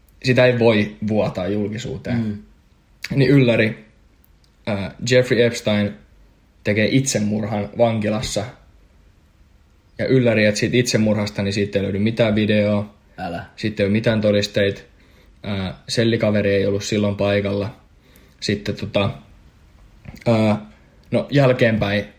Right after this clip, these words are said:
Speaker 1: sitten, kun selli on tutkittu, niin sieltä on löytynyt, ää, kynä
Speaker 2: Mm.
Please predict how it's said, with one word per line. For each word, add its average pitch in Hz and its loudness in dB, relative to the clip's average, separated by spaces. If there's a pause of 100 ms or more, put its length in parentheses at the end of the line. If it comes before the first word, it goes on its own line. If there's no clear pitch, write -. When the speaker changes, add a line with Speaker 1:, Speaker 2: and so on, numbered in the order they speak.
Speaker 1:
sitten, - -2
kun - -12
selli 120 2
on 107 2
tutkittu, 110 -4
niin 101 -4 (260)
sieltä 110 2
on 104 4
löytynyt, 104 2 (1500)
ää, 98 -6 (160)
kynä 135 6 (420)
Speaker 2:
Mm. 113 -2